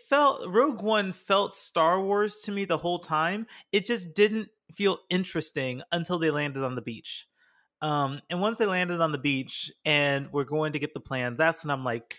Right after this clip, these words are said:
"Finally, this movie is starting to get good." And that whole last sequence, when it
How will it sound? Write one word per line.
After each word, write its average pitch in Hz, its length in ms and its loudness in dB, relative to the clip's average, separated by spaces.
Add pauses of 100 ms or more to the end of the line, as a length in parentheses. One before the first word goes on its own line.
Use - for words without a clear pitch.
(160)
"Finally, 123 560 0 (240)
this 156 300 2
movie 135 300 -4
is 117 80 -4
starting 120 260 -2
to 117 80 -8
get 117 220 -6
good." 113 240 -8
And 156 200 -6
that 180 200 2
whole 180 480 -4
last 151 360 2
sequence, 123 440 -8
when 131 100 -6
it 135 80 -10